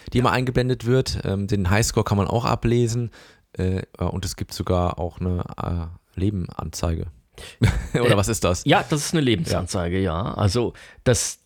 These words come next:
Speaker 2: Ding ist, dass die Bildschirme, bis auf der Bildschirm mit den Krokodilen, ähm, ja, relativ eher in, mittig geprägt sind.
Speaker 1: Ja.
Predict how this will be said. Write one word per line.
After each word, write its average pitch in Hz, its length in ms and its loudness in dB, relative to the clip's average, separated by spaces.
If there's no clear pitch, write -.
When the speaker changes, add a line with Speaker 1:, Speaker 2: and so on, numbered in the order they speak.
Speaker 2:
Ding 160 220 4
ist, 220 280 0
dass 131 140 2
die 120 140 0
Bildschirme, 165 680 0
bis - 240 0
auf 143 340 0
der 127 400 2
Bildschirm 135 600 2
mit 117 160 0
den 107 140 0
Krokodilen, 127 840 0
ähm, 120 640 0
ja, 104 380 2
relativ 143 880 -2
eher 131 500 2
in, 120 180 -2
mittig 143 400 4
geprägt - 500 -2
sind. - 360 -8
Speaker 1:
Ja. 87 220 0